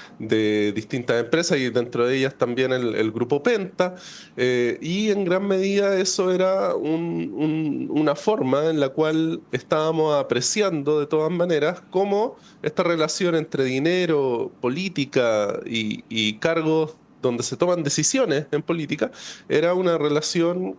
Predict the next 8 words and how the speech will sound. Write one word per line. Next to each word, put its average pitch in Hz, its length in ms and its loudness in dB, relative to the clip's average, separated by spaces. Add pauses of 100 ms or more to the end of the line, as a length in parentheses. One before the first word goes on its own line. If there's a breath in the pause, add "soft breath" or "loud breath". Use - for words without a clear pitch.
que 143 240 2
busca 185 720 0
distintas 180 640 -2
vías 190 340 0
para 117 180 2
establecerse, 104 800 -2
para 107 200 2
concretarse. 110 720 0